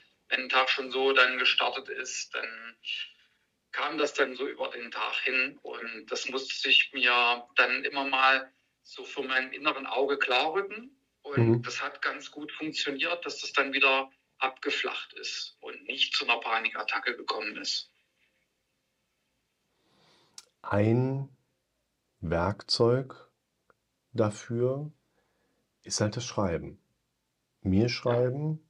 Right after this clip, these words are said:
Speaker 2: oder aufschreiben kann sehr erfolgreich frühzeitig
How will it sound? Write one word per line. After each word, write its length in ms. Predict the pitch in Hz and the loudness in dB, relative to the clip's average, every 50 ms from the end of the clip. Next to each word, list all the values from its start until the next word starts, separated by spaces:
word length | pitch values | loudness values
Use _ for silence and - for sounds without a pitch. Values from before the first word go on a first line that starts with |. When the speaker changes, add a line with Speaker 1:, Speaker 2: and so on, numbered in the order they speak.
| _ _ | _ _
Speaker 2:
oder 220 | - 90 85 82 | -4 -4 -2 0
aufschreiben 800 | 85 87 95 - - - - 110 110 113 113 120 131 147 156 160 _ _ _ _ _ _ _ _ _ _ _ _ _ _ _ _ _ _ _ _ _ _ _ _ _ _ _ - _ | 0 -2 -4 -4 -6 -4 -2 -2 0 0 -2 -2 -4 -6 -8 -12 _ _ _ _ _ _ _ _ _ _ _ _ _ _ _ _ _ _ _ _ _ _ _ _ _ _ _ -16 _
kann 600 | - - - 98 104 113 127 139 143 151 151 151 - - _ _ - | -4 0 4 4 4 6 4 4 4 4 2 0 -4 -8 _ _ -4
sehr 340 | - 107 92 104 110 120 123 | -2 2 4 6 6 6 6
erfolgreich 720 | 117 101 - - 117 113 117 117 - - 123 131 131 127 - | 4 2 2 6 6 6 6 4 2 2 2 2 2 0 -6
frühzeitig 1300 | - - - - - 120 127 147 147 151 - - 156 139 135 135 139 139 - 156 151 151 151 - - - | -12 -14 -4 2 6 6 8 8 6 6 4 4 6 6 6 6 4 4 2 2 2 2 2 -2 -8 -18